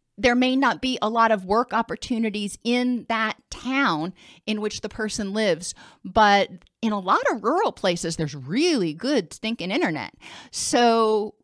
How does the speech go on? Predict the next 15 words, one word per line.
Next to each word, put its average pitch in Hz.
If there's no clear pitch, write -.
people 269
who 226
have 247
skills, 294
uh, -
that 208
can 220
be 262
implemented 208
remotely 196
may 233
be 220
able 220
to 277
work 180